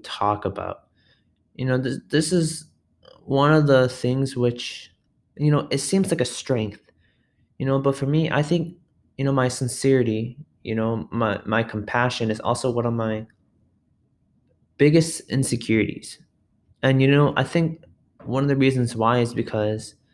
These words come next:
you know, for me, I would say I'm pretty optimistic, you know, almost maybe, you know,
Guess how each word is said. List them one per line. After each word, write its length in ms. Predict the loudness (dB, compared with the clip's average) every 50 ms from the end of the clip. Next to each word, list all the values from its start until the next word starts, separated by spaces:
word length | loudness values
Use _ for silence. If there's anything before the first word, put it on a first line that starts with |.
| _ _ _ _ _ _ _ _ _ _ _ _ _ -4
you 100 | -2 0
know, 340 | 2 2 0 -2 -4 -10 _ _ _ _ -10
for 140 | -6 -2 0
me, 340 | 2 2 2 0 -2 -4 0
I 100 | 2 4
would 140 | 4 4 2
say 140 | 2 4 4
I'm 160 | 4 4 2
pretty 280 | 2 2 2 4 2 2
optimistic, 800 | 0 -2 -2 -2 -2 -2 -2 -2 -4 -6 -14 -16 -18 -20 -20 _ -10
you 80 | -8
know, 260 | -6 -6 -6 -8 -10 _ _ _ _ _ _ _ _ _ _ -4
almost 360 | 0 2 2 2 0 0 -2
maybe, 260 | -2 -2 -2 0 0
you 120 | 0 0
know, 300 | 0 0 -2 -4 -6 -10